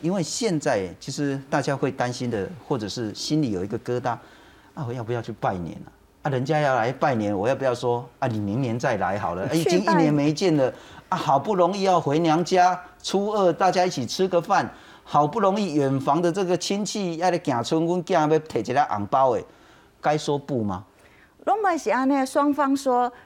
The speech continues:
Speaker 2: 同意啊，那就大家兴高采烈。譬如说，前一阵子我们可以就是拿下口罩，可是也有很多人介意。我去演讲的时候，我室内虽然我是可以拿下口罩，我还是问，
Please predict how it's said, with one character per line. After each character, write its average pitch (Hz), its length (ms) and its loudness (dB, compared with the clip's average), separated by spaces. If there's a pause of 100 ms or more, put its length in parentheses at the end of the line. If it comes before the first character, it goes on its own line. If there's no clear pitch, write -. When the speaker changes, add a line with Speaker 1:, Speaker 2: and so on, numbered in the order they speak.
Speaker 2:
同 214 300 -2
意 220 180 -2
啊， 143 220 -2 (220)
那 220 220 -2
就 185 320 -4
大 196 200 -2
家 190 180 -2
兴 190 240 -10
高 175 200 -6
采 - 200 -8
烈。 170 180 -2
譬 240 160 -4
如 233 120 2
说， 247 280 -2 (260)
前 247 260 0
一 302 40 2
阵 381 240 0
子 233 160 -2
我 185 160 0
们 196 320 -6 (300)
可 233 220 2
以 226 300 -2 (140)
就 196 120 -6
是 202 100 -8
拿 196 160 -2
下 220 180 -4
口 120 240 -8
罩， 254 180 -4
可 262 120 -4
是 320 140 -6
也 320 80 -2
有 294 100 2
很 180 160 -4
多 214 100 0
人 202 160 -2
介 202 220 -4
意。 185 80 -4
我 208 160 -2
去 320 180 -4
演 220 220 0
讲 254 200 -4
的 139 100 -12
时 - 120 -12
候， 170 220 -6 (320)
我 262 180 2 (480)
室 - 280 -4
内 262 280 0 (100)
虽 - 200 -4
然 311 120 4
我 196 140 2
是 294 160 -4
可 262 100 -2
以 190 100 0
拿 151 140 -2
下 190 160 -4
口 - 200 -12
罩， - 200 -4 (300)
我 - 100 -8
还 214 200 -4
是 247 160 -2
问， 233 320 0